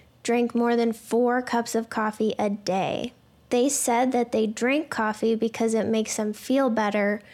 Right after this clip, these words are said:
helps them concentrate, and helps them be more alert. Other surveys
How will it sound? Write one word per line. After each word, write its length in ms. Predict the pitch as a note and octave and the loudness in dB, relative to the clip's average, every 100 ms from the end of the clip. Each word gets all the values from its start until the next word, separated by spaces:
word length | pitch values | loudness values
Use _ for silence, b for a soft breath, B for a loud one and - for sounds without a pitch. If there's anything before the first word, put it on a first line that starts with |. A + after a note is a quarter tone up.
| B B | B B
helps 300 | A#3 A#3 - | -4 -4 -2
them 220 | G#3+ A3 | -4 -4
concentrate, 880 | - B3 B3+ B3+ B3 - A#3+ A#3+ - - | -2 -2 0 0 0 2 2 0 -2 -4
and 100 | A3 | -2
helps 280 | A#3 A#3 - | -2 -2 -2
them 160 | A3 | 0
be 160 | A3+ A3 | 2 2
more 280 | G#3+ G#3+ - | 2 0 -2
alert. 480 | G3+ G3+ G3 D#3+ - _ _ - | -2 0 0 -2 -6 _ _ -2
Other 260 | C#4 E4 | 2 2
surveys 720 | D#4+ - C4 B3 A#3+ A3+ A3+ | 0 0 0 2 2 2 2